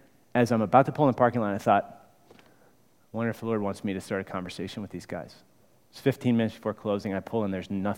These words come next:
no parking, no car in the parking lot. Had I not been listening to that message, I guarantee I would have walked into that store, grabbed the pants, and left. But the Lord was renewing my heart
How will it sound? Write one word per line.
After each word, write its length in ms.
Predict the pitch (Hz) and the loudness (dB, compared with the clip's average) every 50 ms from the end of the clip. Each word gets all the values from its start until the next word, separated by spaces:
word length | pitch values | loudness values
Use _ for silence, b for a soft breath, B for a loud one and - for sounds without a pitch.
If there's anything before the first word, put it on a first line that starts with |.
| - - - - | -8 -14 -14 -8
no 140 | 120 113 110 | -4 -2 -2
parking, 360 | 104 - 101 92 - 98 95 - _ _ - | -2 -2 -2 -4 -4 -6 -10 -12 _ _ 2
no 160 | 123 127 120 | 2 2 4
car 200 | - - 117 107 | 4 2 2 2
in 60 | 101 | 2
the 40 | 92 | -2
parking 300 | - 87 80 - - 82 | -4 -8 -8 -8 -12 -16
lot. 120 | - - _ _ _ _ _ _ _ _ _ _ _ _ _ _ _ _ _ _ _ _ _ _ _ _ _ _ _ _ _ _ _ _ _ B B B B B B B B B B B B _ _ _ - | -16 -18 _ _ _ _ _ _ _ _ _ _ _ _ _ _ _ _ _ _ _ _ _ _ _ _ _ _ _ _ _ _ _ _ _ B B B B B B B B B B B B _ _ _ 6
Had 180 | - 170 165 | 8 10 10
I 80 | 180 185 | 10 10
not 160 | 190 202 - | 8 6 6
been 100 | 226 202 | 6 6
listening 220 | 208 196 151 185 | 6 6 8 8
to 60 | 180 175 | 8 8
that 100 | 160 139 | 8 8
message, 320 | 151 143 - 139 117 123 | 6 6 4 4 4 4
I 60 | 120 | 4
guarantee 520 | 110 95 110 135 139 143 143 131 - 147 135 | 4 6 6 8 8 8 6 6 6 8 8
I 60 | 127 | 8
would 80 | 117 | 6
have 80 | 110 101 | 4 6
walked 240 | 104 117 135 135 - | 6 6 6 6 4
into 100 | 165 160 | 2 4
that 140 | 160 156 - | 4 2 0
store, 500 | - - 139 123 117 117 117 120 117 - - - - _ _ _ _ _ | 0 0 2 4 4 4 2 2 -2 -6 -14 -20 -20 _ _ _ _ _
grabbed 260 | - 123 131 127 139 139 | 2 6 8 8 8 6
the 60 | 127 | 4
pants, 340 | - 135 135 127 120 - 123 | 4 4 6 6 4 4 0
and 80 | 113 | 0
left. 340 | 107 95 90 - - - - - _ _ _ _ _ _ _ _ - - - - _ _ _ B B B B B B B B B B B B _ _ _ _ _ _ _ - | 0 -2 -4 -6 -12 -20 -20 -20 _ _ _ _ _ _ _ _ -20 -20 -20 -20 _ _ _ B B B B B B B B B B B B _ _ _ _ _ _ _ -4
But 120 | 135 131 | -2 2
the 80 | - 143 | 4 4
Lord 380 | 123 127 151 180 180 175 147 127 | 6 8 8 10 10 8 8 6
was 200 | 123 117 - - | 2 2 4 6
renewing 500 | 131 123 123 143 165 202 214 208 185 160 | 6 6 8 8 10 10 10 10 10 8
my 160 | 151 135 123 | 8 6 4
heart 520 | 110 - - - 147 175 180 180 - - | 2 0 -2 0 2 4 4 4 2 0